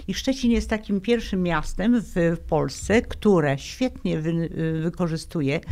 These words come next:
y, swoje, że tak powiem, zasoby, y, w, mieszkaniowe, gdzie duże mieszkania mające po sto, po sto pięćdziesiąt, dwieście metrów, y, w starych, y, w kamienicach, gdzieś będące najczęściej na parterze,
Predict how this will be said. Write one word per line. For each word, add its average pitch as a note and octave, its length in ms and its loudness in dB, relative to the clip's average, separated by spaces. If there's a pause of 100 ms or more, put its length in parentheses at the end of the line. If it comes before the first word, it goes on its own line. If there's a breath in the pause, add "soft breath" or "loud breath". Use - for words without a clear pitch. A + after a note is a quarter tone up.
(520 loud breath)
y, E3 60 0
swoje, A#3+ 560 2
że E3 220 -2
tak E3 220 -6
powiem, G3+ 200 2
zasoby, E3 420 0
y, D#3+ 380 0
w, D#3+ 340 -2
mieszkaniowe, E3 1000 0 (320 loud breath)
gdzie E3 240 2
duże A#3 280 4
mieszkania D3+ 520 0
mające E3 380 -2
po F3+ 120 -6
sto, A3 420 -2 (260)
po E3 260 2
sto E3+ 200 -6
pięćdziesiąt, F3+ 600 -2
dwieście E3 420 -2
metrów, D#3+ 600 -4 (340 loud breath)
y, E3+ 420 2
w - 60 -10
starych, A3 320 2
y, E3 40 -4 (560)
w - 340 -10
kamienicach, D3+ 720 2
gdzieś E3+ 240 -2
będące F#3 720 0
najczęściej F3+ 720 0
na F3 160 2
parterze, C#3 600 -4